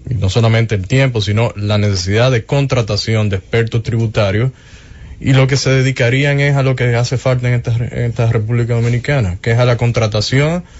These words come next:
de empleados en la formalidad. ¿Para qué? Para producir más.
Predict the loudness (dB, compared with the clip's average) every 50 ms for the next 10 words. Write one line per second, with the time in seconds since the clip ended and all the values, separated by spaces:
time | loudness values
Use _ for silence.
0 | -20 -12 -8 -4 -2 -2 -2 0 0 0 2 2 4 2 2 2 2 2 2 2
1 | 0 0 -2 -2 -2 0 0 0 0 0 2 2 0 0 0 0 0 0 0 0
2 | 0 0 0 -2 -8 -16 -20 -20 -20 -20 -10 -4 -2 0 0 0 0 0 0 0
3 | 0 -2 -2 -2 0 0 2 2 0 0 -4